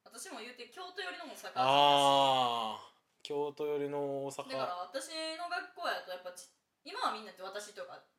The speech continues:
Speaker 1: ていう人多いけど、
Speaker 2: うんうんうんうん。
Speaker 1: 小さい頃はうちが多かった。
Speaker 2: やっぱうちって言うんすか？
Speaker 1: ほんでうちって言ってた。
Speaker 2: うちなんすか？しかも。
Speaker 1: うち。
Speaker 2: うちじゃないんですか？
Speaker 1: うち。
Speaker 2: うちじゃないんですか？
Speaker 1: うち。
Speaker 2: うちはって言うんですよ。
Speaker 1: うちは？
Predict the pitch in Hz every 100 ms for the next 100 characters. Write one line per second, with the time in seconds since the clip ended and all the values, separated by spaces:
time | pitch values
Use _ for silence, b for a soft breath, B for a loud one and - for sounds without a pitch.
0 | _ 185 202 196 180 147 147 123 123 175
1 | 269 254 - 302 - - - - - -
2 | - 127 190 - - 131 147 185 139 285
3 | 285 - 269 214 214 196 - - - -
4 | 254 - 151 107 - 113 - 107 277 -
5 | - 226 - 320 196 127 117 104 - -
6 | 311 - - _ _ _ - 254 302 294
7 | 311 302 294 294 277 - 143 139 127 139
8 | - 185 131 117 104 _ _ 92 - 254
9 | - 285 302 302